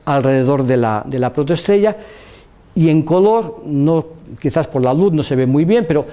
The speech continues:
se ve una estructura alargada en esta, eh, dirección. Eso sería en color, que sería el, la emisión de polvo, granos, granos de, de polvo,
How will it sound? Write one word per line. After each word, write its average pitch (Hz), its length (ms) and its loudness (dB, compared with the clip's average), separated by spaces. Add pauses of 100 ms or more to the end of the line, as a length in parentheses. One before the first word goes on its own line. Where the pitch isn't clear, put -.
(280)
se 180 220 0
ve 208 280 2
una 208 200 2
estructura 185 880 0
alargada 143 920 -2 (400)
en 131 180 0
esta, 131 680 -2
eh, 117 460 -2
dirección. 196 760 0 (340)
Eso - 160 -2
sería 151 180 2
en 139 120 0
color, 175 340 0
que - 80 -6
sería 135 360 0
el, 123 280 0 (100)
la 135 80 -2
emisión 135 380 2
de 135 100 2
polvo, 196 580 0
granos, 131 540 -2
granos 131 380 -2
de, 120 180 2
de 127 140 -2
polvo, 196 420 0